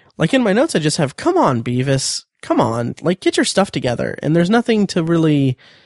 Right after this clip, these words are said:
tell us, like, I, it's just, it just didn't connect with me. I keep saying that, but, and I'm sorry for the repetition, but it's, uh, that's just what I keep coming back to. It's like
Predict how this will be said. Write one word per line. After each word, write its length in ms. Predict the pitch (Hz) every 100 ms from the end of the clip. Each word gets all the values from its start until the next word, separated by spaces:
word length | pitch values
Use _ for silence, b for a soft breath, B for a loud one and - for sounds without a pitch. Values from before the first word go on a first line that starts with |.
| b b b b _ _ -
tell 240 | - 277
us, 320 | 214 156 - - -
like, 220 | - 156 - - - _ - _ _ _ _ _ -
I, 300 | - 208 196 - _
it's 180 | 226 -
just, 320 | - 247 -
it 100 | 202
just 240 | - 196 -
didn't 360 | 220 254 208
connect 420 | - 170 302 -
with 140 | 240 170
me. 180 | 143 127
I 100 | 170
keep 220 | - -
saying 300 | - 294 247
that, 180 | 151 143
but, 100 | 143
and 200 | 170 160
I'm 100 | 143
sorry 260 | 214 330
for 140 | 254 156
the 100 | 139
repetition, 640 | 143 147 - 302 - 147
but 180 | 135 131 - B B B B B _
it's, 340 | 208 233 - -
uh, 360 | 196 175 160 -
that's 200 | 214 -
just 160 | 320
what 80 | 320
I 80 | 254
keep 180 | - 269
coming 240 | 277 214
back 300 | 147 277 440
to. 240 | - 139 123
It's 180 | -
like 260 | 208 190 -